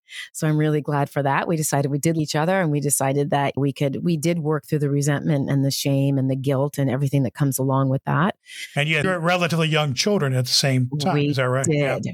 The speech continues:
Speaker 1: We
Speaker 2: Yeah.
Speaker 1: did. Yes. Yes. When he was first diagnosed, they were four, seven, and four, seven, and nine.
Speaker 2: Mm.
Speaker 1: So then the cancer, we're going about our lives, we're rebuilding.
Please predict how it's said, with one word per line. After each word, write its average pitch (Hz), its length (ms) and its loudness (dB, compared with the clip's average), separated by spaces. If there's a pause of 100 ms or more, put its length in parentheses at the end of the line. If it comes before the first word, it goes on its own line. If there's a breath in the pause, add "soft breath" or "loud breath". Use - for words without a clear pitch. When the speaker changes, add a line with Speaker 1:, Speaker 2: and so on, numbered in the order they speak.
(100)
Speaker 1:
We 143 200 0
Speaker 2:
Yeah. 156 100 -8
Speaker 1:
did. 143 320 0
Yes. 131 460 -2
Yes. 139 260 0
When 147 80 0
he 160 80 2
was 151 140 0
first 156 260 -2
diagnosed, 143 460 0
they 147 100 2
were 139 120 0
four, 147 320 -2
seven, 135 580 0
and 127 460 2
four, 180 140 0
seven, 143 280 0
and 127 100 2
nine. 127 360 0 (200 loud breath)
Speaker 2:
Mm. 135 60 -12 (960 loud breath)
Speaker 1:
So - 220 -2
then 220 300 2
the 208 80 0
cancer, 214 500 0
we're 196 260 0
going 190 300 0
about 190 220 2
our 185 100 2
lives, 180 400 0
we're 165 160 2
rebuilding. 196 800 2